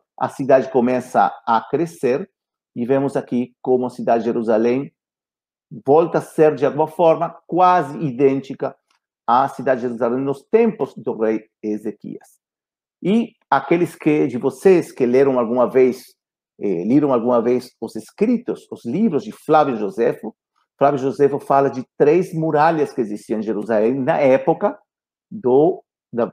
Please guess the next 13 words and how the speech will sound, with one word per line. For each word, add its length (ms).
quando 220
ele 120
viveu, 400
que 60
era 140
no 100
século 560
um 320
de, 240
da 160
era 180
cristã, 540
e 280